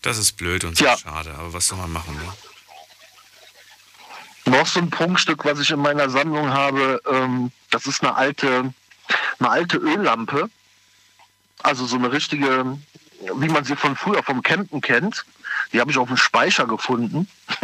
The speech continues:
Speaker 1: Auf welchem?
Speaker 2: <laughs> Und,
Speaker 1: Auf
Speaker 2: ähm,
Speaker 1: deinem?
Speaker 2: ja, die haben wir, wir haben ein Haus damals gekauft und, ähm, da war, ähm, halt eben noch überall Gerümpel und dann mussten wir halt den, den Speicher leer machen und auf diesem Speicher stand dann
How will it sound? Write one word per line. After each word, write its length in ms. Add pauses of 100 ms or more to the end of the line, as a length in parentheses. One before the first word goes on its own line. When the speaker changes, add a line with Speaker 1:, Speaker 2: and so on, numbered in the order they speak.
(320)
Speaker 1:
Auf 140
welchem? 360
Speaker 2:
<laughs> 40
Und, 400
Speaker 1:
Auf 60
Speaker 2:
ähm, 140
Speaker 1:
deinem? 240 (1800)
Speaker 2:
ja, 380
die 140
haben 240
wir, 220
wir 80
haben 160
ein 120
Haus 260
damals 320
gekauft 640
und, 420
ähm, 540
da 160
war, 440
ähm, 380 (240)
halt 160
eben 200
noch 140
überall 320
Gerümpel 600
und 420
dann 120
mussten 320
wir 140
halt 200
den, 120 (220)
den 100
Speicher 460
leer 160
machen 400 (300)
und 120
auf 220
diesem 240
Speicher 500
stand 380
dann 300